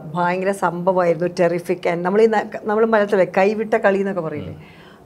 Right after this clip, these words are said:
Speaker 1: അത് പക്ഷെ ഗംഭീരമായിട്ട് അദ്ദേഹം ആ മീറ്റർ തന്നെ പിടിച്ച് ആക്ട് ചെയ്തിട്ടുണ്ട്. ആ ഒരു കോമിക് എലമെന്റ് ആണെങ്കിലും over the top അഭിനയമാണെങ്കിലും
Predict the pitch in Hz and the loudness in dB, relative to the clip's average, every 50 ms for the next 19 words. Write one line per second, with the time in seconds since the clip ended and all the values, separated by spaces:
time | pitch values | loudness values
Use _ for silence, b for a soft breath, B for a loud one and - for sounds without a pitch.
0 | - - 220 226 226 269 277 269 294 226 196 220 226 226 233 233 214 277 269 285 | -2 0 2 2 4 2 2 2 0 4 6 6 6 6 4 0 -2 -2 0 4
1 | 285 285 269 254 233 226 233 220 214 214 220 247 240 233 233 240 226 208 208 214 | 2 4 4 2 0 2 0 0 2 2 0 0 0 -2 -2 -2 -2 -4 -2 -2
2 | 220 226 226 - 240 262 247 240 220 214 220 226 220 - - 208 180 196 196 - | -2 -4 -4 -4 -6 -4 -2 -2 -4 -2 -2 -6 -8 -4 -4 -4 -4 -4 -10 -10
3 | - - 233 233 233 - - 175 180 175 175 180 170 160 160 160 160 165 165 - | -2 0 0 0 0 -4 -4 -4 -4 -4 -4 -6 -6 -6 -6 -8 -8 -14 -14 -16
4 | - - - - - - 202 208 208 208 214 214 220 220 220 B B B B - | -18 -20 -20 -18 -8 -2 2 4 4 6 6 6 4 2 0 B B B B 0
5 | - 202 175 180 190 208 208 208 202 190 185 190 196 190 190 180 180 180 185 190 | 2 4 4 4 2 2 0 0 0 0 0 -2 -2 -2 -2 -2 -2 -4 -4 -6
6 | - - - 196 180 175 180 190 208 208 208 208 214 214 196 175 175 175 - 196 | -8 -12 -8 -4 -2 0 2 2 2 2 2 0 0 0 0 0 0 0 -2 -4
7 | 170 160 165 170 170 170 170 170 160 160 151 160 175 220 - | -2 -2 -4 -4 -4 -4 -6 -6 -6 -6 -6 -6 -6 -6 -8